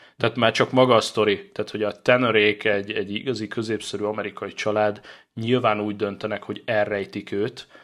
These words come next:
és keresi őt az úgynevezett Alien Task Force, ami természetesen, eh, eh, folyamatosan basztatja őket. Egyébként emlékszem is, hogy fe-, néhány részenként felbukkannak a katonák, és akkor rejtőzködni kell. Tehát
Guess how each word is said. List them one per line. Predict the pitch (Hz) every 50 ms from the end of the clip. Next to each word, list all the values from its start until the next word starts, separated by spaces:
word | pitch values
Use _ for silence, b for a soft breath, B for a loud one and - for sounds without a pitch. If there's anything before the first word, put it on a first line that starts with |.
| b b b b
és | - 117 104 - -
keresi | - 120 107 107 101 - - 107 101
őt | 101 104 104 -
az | 110 104 104
úgynevezett | 113 113 104 104 101 104 107 101 - - -
Alien | 127 117 120 110 110 107 104 101 98 -
Task | - 110 101 95 - - -
Force, | - - - - 98 92 92 - - - - -
ami | - 104 98 101 98
természetesen, | - - 107 104 104 104 95 - - 110 - - - 107 101 98
eh, | 98 101 101 -
eh, | - 110 107
folyamatosan | 104 - - 135 120 110 104 101 - 107 - - 104 98
basztatja | 92 104 101 - - 110 95 - - 110
őket. | 101 98 - 107 -
Egyébként | 110 107 104 - 113 -
emlékszem | - 185 156 104 90 - - - 98
is, | 98 - -
hogy | - 101 98 98 B B B B B B
fe-, | B - - -
néhány | - 123 117 107 107 101
részenként | 101 107 104 98 - - 107 98 - 107 104 -
felbukkannak | - - 117 110 104 104 98 95 98 107 95 - - 107 104 104 98 -
a | 107 -
katonák, | - 104 - - 90 87 92 98 98 -
és | - 92 -
akkor | - - - - 101
rejtőzködni | 104 98 92 - - 92 - - - - 87 98 95 -
kell. | - - 107 110 127 143 B B B B B B B B B B _
Tehát | - 107 - -